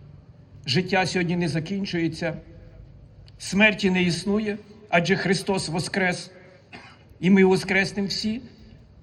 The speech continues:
і ваші рідні, і близькі також. Сьогодні вас може потішити те, що вони вчинили подвиг, і як герої сьогодні перебувають у воїнському, ангельському строю.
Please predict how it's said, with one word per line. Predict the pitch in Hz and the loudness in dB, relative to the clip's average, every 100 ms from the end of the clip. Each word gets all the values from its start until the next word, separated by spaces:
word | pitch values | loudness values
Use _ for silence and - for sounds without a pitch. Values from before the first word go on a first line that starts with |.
| - - | -12 0
і | 151 | 4
ваші | 190 165 185 | 4 4 2
рідні, | 202 185 202 | 2 2 0
і | |
близькі | 170 185 208 - 156 | 0 0 -2 -4 -4
також. | 202 214 180 - - - - - - - - - - - - - - - | -4 0 -2 -2 -10 -18 -20 -20 -20 -20 -20 -20 -20 -20 -20 -20 -20 -6
Сьогодні | - 202 202 208 | 4 4 6 4
вас | 208 208 | 4 2
може | 202 190 | 0 0
потішити | - 196 220 185 170 202 | -2 -6 -4 -6 -4 -4
те, | 208 | -2
що | - 208 | -2 -2
вони | 190 202 | -2 -4
вчинили | 165 202 196 185 | -2 -2 0 0
подвиг, | 185 226 240 190 185 - - - - - - - - - - - - | -2 -2 0 2 2 2 -12 -18 -20 -20 -20 -20 -20 -20 -20 -20 -6
і | 190 | 0
як | 220 151 | 2 4
герої | 160 214 233 226 | 2 4 2 0
сьогодні | - 214 202 180 165 - - - | 0 0 0 0 -4 -10 -20 -6
перебувають | - 202 185 202 196 196 - 190 | 0 2 4 4 4 2 -2 -6
у | |
воїнському, | 180 208 214 202 - 202 - - - - - - - - - - - | 0 2 2 -2 -6 -10 -10 -16 -20 -20 -20 -20 -20 -20 -20 -20 -4
ангельському | 190 208 180 185 - 185 156 | 0 2 2 -2 -6 -4 -4
строю. | - 190 202 | -2 -2 -2